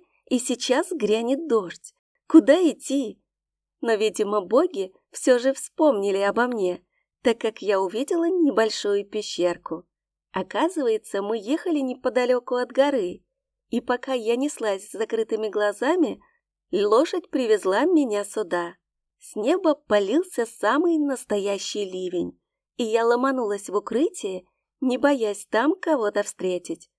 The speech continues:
Что могло быть хуже? Когда я вбежала в пещеру, с меня еще текло в три ручья. Температура и без того невысокая стала падать еще ниже. Класс, не хватало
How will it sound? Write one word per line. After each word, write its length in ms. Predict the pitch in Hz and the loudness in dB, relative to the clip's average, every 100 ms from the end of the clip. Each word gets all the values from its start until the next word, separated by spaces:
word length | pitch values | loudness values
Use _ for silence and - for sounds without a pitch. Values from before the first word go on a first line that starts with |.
| _ | _
Что 440 | - - - 302 403 | -12 -12 -2 0 2
могло 340 | 302 226 214 | 0 4 4
быть 240 | 180 220 - | 4 -2 -4
хуже? 560 | - 262 180 175 180 _ _ _ _ _ | -2 0 0 -6 -10 _ _ _ _ _
Когда 300 | 214 214 208 | -2 2 0
я 180 | 208 214 | 2 0
вбежала 480 | - 240 220 214 208 | 0 -2 0 0 -2
в 100 | - | -6
пещеру, 640 | 202 - 226 330 294 - _ _ | -6 0 2 2 2 -6 _ _
с 120 | - | -6
меня 280 | 220 220 320 | -4 0 2
еще 420 | 349 277 - 247 | 2 0 -4 -6
текло 400 | 240 233 - 240 | -2 -4 0 0
в 80 | - | 0
три 260 | - 247 202 | -4 0 2
ручья. 540 | 208 - 170 170 170 _ _ _ _ _ | 0 -2 -4 -4 -6 _ _ _ _ _
Температура 760 | - 220 226 208 208 214 214 | -6 2 4 4 2 0 0
и 200 | 208 - | -2 -4
без 180 | 226 240 | -4 -4
того 260 | - 262 254 | -2 0 0
невысокая 800 | 214 196 - 240 330 - 175 - _ _ | 0 -4 -2 0 0 -4 -8 -10 _ _
стала 420 | - - 277 330 | -20 0 2 2
падать 600 | 262 - 247 349 262 - | -4 -4 -2 0 -2 -4
еще 440 | 208 233 302 - 330 | -8 -6 -4 0 0
ниже. 580 | 233 226 254 185 180 180 _ _ _ | 0 -2 -2 -4 -8 -10 _ _ _
Класс, 520 | - 247 202 202 - _ _ - | 0 2 2 -2 -12 _ _ 2
не 120 | 285 | 4
хватало 560 | - 220 - 226 311 | 4 0 2 2 2